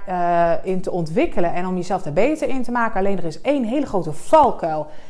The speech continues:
En daar wil ik het vandaag met je over hebben. Want los van dat het leuk en interessant is, is het vaak ook iets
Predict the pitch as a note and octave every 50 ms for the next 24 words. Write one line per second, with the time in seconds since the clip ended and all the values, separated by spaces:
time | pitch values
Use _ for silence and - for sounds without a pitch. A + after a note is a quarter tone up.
0 | - - E3+ F3 E3 D3+ D#3 - - D4+ D#4+ E4+ F4 E4+ D4 B3+ A3 G#3+ - G3+
1 | - - F#3+ F#3 F3+ F3 F3 F3+ F3+ E3 - F3 E3 E3+ E3 - D#3+ E3 G#3+ C#4
2 | D4+ F4 G4+ - - - - - - - - - - G#3 G3 G3 G3 A#3 D#4 E4+
3 | D#4+ D#4 D#4+ D#4+ - - - - - - - - G3+ F#3+ - - - - - -
4 | - - A3 G3 G3+ G3+ A3 A3 A#3+ C4+ F4 G4 G4 - - D4 C#4 C4 A#3+ G#3+
5 | G#3 G3+ A#3+ C#4+ D#4 D4+ D4+ C4 A#3+ A#3 G#3+ - G3+ - - C#4 C#4+ E4 D#4+ -
6 | F4 E4+ - - - A#3+ G#3+ - - - G3+ G3 F#3+ - - - B3+ D#4 E4 D#4+
7 | - - - - - D#4+ C#4+ - - - - -